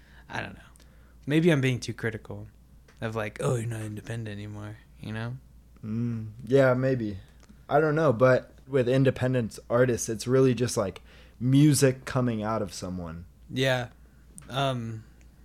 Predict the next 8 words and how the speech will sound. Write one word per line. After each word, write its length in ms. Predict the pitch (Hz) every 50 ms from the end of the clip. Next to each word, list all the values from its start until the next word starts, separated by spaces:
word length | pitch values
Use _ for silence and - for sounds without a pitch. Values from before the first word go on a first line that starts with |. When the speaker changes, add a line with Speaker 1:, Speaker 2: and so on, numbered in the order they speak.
| - -
Speaker 1:
I 140 | - 110 123
definitely 560 | 127 135 139 - - 160 151 139 139 135 131 120
like 240 | 120 120 127 127 -
that 200 | 120 110 107 104
more, 440 | 107 110 113 120 120 113 107 107 107
honestly. 680 | 107 110 110 110 107 - - - - 110 110 110 117 - - - -
Like, 420 | 135 117 110 110 107 - - - - _ - - - - - - 71
Speaker 2:
Yeah. 340 | 95 110 120 107 82 76 78